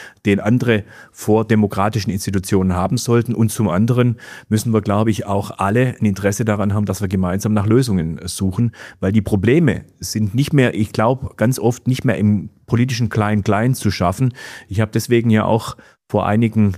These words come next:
vor einiger Zeit hier in Baden-Württemberg mal angeregt, über die Grenzen Regierung, Opposition hinweg so eine Art Bildungsallianz hinzukriegen, weil ich glaub, die Themen sind größer, als man in einer Legislaturperiode bewältigen kann. Das gilt jetzt zukünftig sicher für unsere Wirtschaft,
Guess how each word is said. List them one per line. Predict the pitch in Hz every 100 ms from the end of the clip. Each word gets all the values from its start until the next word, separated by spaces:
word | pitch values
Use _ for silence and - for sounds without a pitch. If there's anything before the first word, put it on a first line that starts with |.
| -
vor | -
einiger | 95 113 107
Zeit | 101 110
hier | 110 104
in |
Baden-Württemberg | 101 101 117 160 117 101
mal | 104
angeregt, | 92 110 110 98 90 -
über | 139 143
die | 123
Grenzen | - 107 123 135
Regierung, | 107 95 107 120 117
Opposition | 107 104 95 92 104
hinweg | 117 101 110 -
so | 104
eine | 104
Art | 90 92
Bildungsallianz | 143 160 127 80 92 90 87
hinzukriegen, | 101 90 92 - 92 110
weil | 98
ich | 101
glaub, | 107 95 131 - - - -
die | 101
Themen | 107 120 131
sind | 117 98
größer, | - 90 123 - 120
als | 101 -
man | 110 107
in | 101
einer | 95 104
Legislaturperiode | 107 101 98 110 135 160 107 82 90
bewältigen | 90 82 92 98
kann. | 95 107
Das | 92
gilt | 104 104
jetzt | 104 -
zukünftig | 123 135 127 - -
sicher | - 127 117
für | 110
unsere | 208 -
Wirtschaft, | 165 - 131 -